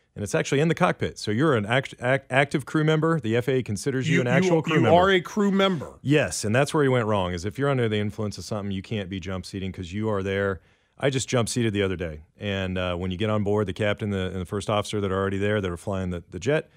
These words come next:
Speaker 1: say, "Hey, welcome aboard. If you see something, say something. You know, chime in." If, I mean, they expect you to act like a crew member there, even though you're not actually at the controls or doing anything. They still want you to be another set of eyes out, out of, uh, safety. So, um,
Speaker 2: And
Speaker 1: the
Speaker 2: they
Speaker 1: F A A
Speaker 2: prefer
Speaker 1: treats you as a crew member.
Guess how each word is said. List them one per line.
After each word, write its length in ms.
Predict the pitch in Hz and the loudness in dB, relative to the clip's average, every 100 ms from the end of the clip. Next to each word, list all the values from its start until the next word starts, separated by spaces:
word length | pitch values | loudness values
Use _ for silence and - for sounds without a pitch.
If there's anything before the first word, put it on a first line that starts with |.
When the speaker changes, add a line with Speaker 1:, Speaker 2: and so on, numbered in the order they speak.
| _ _ _ | _ _ _
Speaker 1:
say, 160 | - 131 | -4 2
"Hey, 140 | 156 | 4
welcome 260 | 143 143 135 | 4 2 2
aboard. 480 | 123 139 147 147 120 | 2 4 4 2 -2
If 160 | 120 113 | -6 -4
you 80 | 107 | -2
see 160 | 139 | -2
something, 260 | 123 135 123 | 0 0 0
say 200 | 139 127 | 0 0
something. 500 | 135 123 127 123 113 | 0 -2 -2 -4 -6
You 80 | 107 | -6
know, 260 | 104 104 98 | -4 -4 -6
chime 280 | - 123 120 | -6 -2 0
in." 120 | 120 | 0
If, 200 | 117 - 107 | 0 -2 -6
I 60 | |
mean, 140 | 104 104 | -4 0
they 100 | 120 | 0
expect 380 | 117 - 120 - | 0 -2 -2 -2
you 80 | |
to 100 | 107 | -2
act 200 | 101 101 | 0 0
like 140 | 107 95 | -2 -4
a 60 | |
crew 160 | 95 104 | -6 -4
member 260 | 104 101 101 | -4 -2 -2
there, 140 | 101 | -4
even 220 | 101 104 | -4 -2
though 80 | 104 | -2
you're 160 | 98 98 | 0 0
not 160 | 95 | 0
actually 320 | 95 90 98 | -2 -2 -4
at 100 | 92 | -4
the 60 | - | -6
controls 400 | 98 92 98 85 | -8 -8 -8 -8
or 60 | 87 | -8
doing 200 | 92 92 | -8 -6
anything. 280 | 92 92 - _ _ _ | -6 -8 -10 _ _ _
They 80 | 113 | -6
still 180 | - 117 | -2 0
want 180 | 104 - | -2 -4
you 60 | |
to 40 | 92 | -4
be 100 | 95 | -4
another 220 | 92 90 | -4 -6
set 200 | - 92 | -6 -4
of 80 | 87 | -2
eyes 420 | 90 90 85 - - | -2 -2 -4 -12 -10
out, 200 | 92 - | -10 -6
out 100 | 95 | -4
of, 200 | 87 90 | -4 -6
uh, 280 | 90 87 90 - _ _ | -8 -6 -8 -12 _ _
safety. 380 | - 92 - 90 | -6 -6 -6 -6
So, 300 | 107 95 85 - _ _ _ _ | -2 -2 -4 -10 _ _ _ _
um, 320 | 117 107 95 87 | -2 0 0 0
Speaker 2:
And 20 | |
Speaker 1:
the 60 | 170 | 4
Speaker 2:
they 60 | |
Speaker 1:
F 80 | 135 | 6
A 40 | 160 | 6
A 40 | |
Speaker 2:
prefer 60 | 151 | 2
Speaker 1:
treats 260 | - 180 156 | 4 2 4
you 80 | 131 | 2
as 80 | |
a 40 | 107 | 0
crew 160 | - 95 | -2 -4
member. 220 | 78 | -4